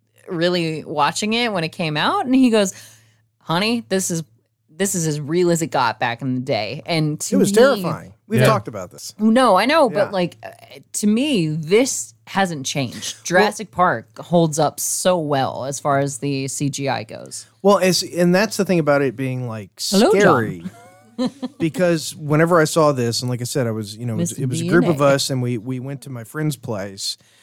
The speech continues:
Speaker 2: and he had this big piece of, you know, land that he lived on,
Speaker 1: Uh-huh.
Speaker 2: and we were out playing.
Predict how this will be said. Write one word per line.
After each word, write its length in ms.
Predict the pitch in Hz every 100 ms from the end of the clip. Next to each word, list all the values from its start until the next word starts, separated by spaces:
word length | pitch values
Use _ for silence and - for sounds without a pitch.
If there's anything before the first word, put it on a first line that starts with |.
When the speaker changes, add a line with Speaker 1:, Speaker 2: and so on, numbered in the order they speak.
| _ _ -
Speaker 2:
and 320 | 135 123 127
he 60 |
had 100 | 131
this 180 | 120 117
big 540 | - 113 135 139 131 -
piece 260 | - 123
of, 280 | 127 113 107 _ _ 143
you 80 | 123
know, 100 | 107
land 480 | 117 120 104 98 110
that 100 | 117
he 80 | 110
lived 300 | 117 110 110
on, 340 | 95 92 95 -
Speaker 1:
Uh-huh. 60 | 147
Speaker 2:
and 360 | 147 143 110 - _ _ _ _
we 180 | 139 156
were 160 | 160 151
out 260 | 127 131
playing. 720 | - 175 262 226 98 92 120